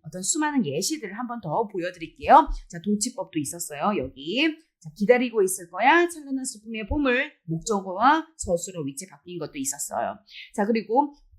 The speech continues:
봄, 모란, 보람, 이 이제 나의 봄, 나의 보람, 모란이 다 같은 개념이고,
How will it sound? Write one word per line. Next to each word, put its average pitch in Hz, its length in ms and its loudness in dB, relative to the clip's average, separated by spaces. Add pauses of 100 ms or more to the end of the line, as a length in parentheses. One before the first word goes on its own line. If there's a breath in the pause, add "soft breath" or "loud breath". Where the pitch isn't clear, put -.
(120)
봄, 330 400 8
모란, 233 540 2 (280)
보람, 190 460 0
이 185 300 -12
이제 147 200 -12
나의 190 340 2
봄, 214 240 0 (100)
나의 185 360 -4
보람, 196 460 4
모란이 190 360 -8
다 170 300 -8
같은 220 300 -6
개념이고, 185 600 2